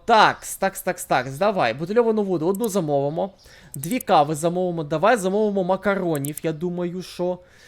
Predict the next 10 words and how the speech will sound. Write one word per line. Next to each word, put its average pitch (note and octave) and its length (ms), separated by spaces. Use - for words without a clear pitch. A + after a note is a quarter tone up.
цього, F3 320
в - 80
принципі, G#3 360
вистачає. G3 680
Так, C#3+ 240
борошно, G3 460
думаю, D#3 220
можна D3+ 220
одне G#3+ 300
взяти. G#3 600